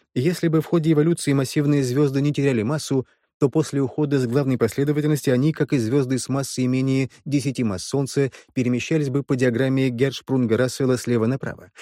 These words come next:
последовательно превращаясь из голубых сверхгигантов в красные, а затем стали бы двигаться в обратном направлении. Но внешняя оболочка звезды постепенно разлетается, обнажая все более и более горячие слои.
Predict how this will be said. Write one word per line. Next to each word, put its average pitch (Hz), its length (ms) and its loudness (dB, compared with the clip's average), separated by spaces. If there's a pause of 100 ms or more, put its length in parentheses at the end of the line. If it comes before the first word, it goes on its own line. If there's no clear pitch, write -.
(100)
последовательно 131 640 -2
превращаясь 127 720 0
из 131 140 -2
голубых 123 380 0
сверхгигантов 113 760 -2
в - 40 -20
красные, 127 520 -2 (320)
а 117 100 0
затем 151 320 0
стали 170 240 0
бы 160 120 2
двигаться 143 360 -2
в 135 60 2
обратном 110 420 -2
направлении. 110 560 -8 (640)
Но 127 180 4
внешняя 113 440 0
оболочка 110 380 2
звезды 110 440 0
постепенно 123 540 0
разлетается, 117 720 -2 (160)
обнажая 120 520 0
все 120 240 -6
более 107 420 -2
и 123 40 -2
более 101 320 -2
горячие 107 400 -4
слои. - 360 -12